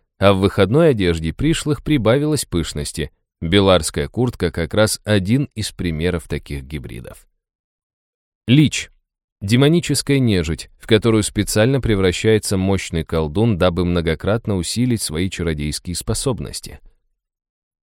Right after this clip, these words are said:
Урм. Принятая в Великоречии мера площади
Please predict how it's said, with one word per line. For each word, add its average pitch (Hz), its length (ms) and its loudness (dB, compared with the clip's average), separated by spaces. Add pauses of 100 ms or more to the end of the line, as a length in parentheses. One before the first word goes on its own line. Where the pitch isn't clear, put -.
(160)
Урм. 113 420 2 (440)
Принятая 160 580 6
в 131 40 2
Великоречии 123 640 2
мера 110 340 2
площади 104 600 -2